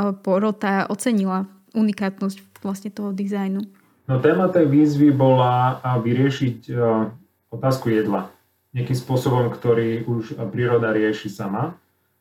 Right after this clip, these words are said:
Speaker 2: No a my sme prišli s nápadom, že by sme mali skleník, ktorý, a, využíva mikro, am, štruktúru tak, že sa na ňom kondenzuje voda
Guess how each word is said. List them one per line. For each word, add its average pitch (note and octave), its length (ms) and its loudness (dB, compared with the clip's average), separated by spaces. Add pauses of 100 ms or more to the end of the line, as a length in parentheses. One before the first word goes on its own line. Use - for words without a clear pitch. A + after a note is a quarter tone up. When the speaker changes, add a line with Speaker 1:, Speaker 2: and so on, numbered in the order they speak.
(220)
Speaker 2:
No A2+ 160 -4
a A#2 160 -2
my A#2+ 80 -2
sme A#2+ 220 -4
prišli A#2+ 400 -4
s G#2 60 -6
nápadom, A2+ 640 -2
že G#2+ 160 0
by G2+ 140 -4
sme G#2 380 -8 (460)
mali G#2 540 -6
skleník, B2+ 680 -4 (600)
ktorý, A2+ 560 0
a, A2 240 -4
využíva A2 960 -2
mikro, A2 720 -2 (480)
am, G2+ 580 -8
štruktúru B2 720 -4
tak, - 380 -2
že A2 100 -2
sa A2+ 140 -6
na A2 160 0
ňom G#2+ 260 -2
kondenzuje A2+ 600 -2
voda G#2 340 -4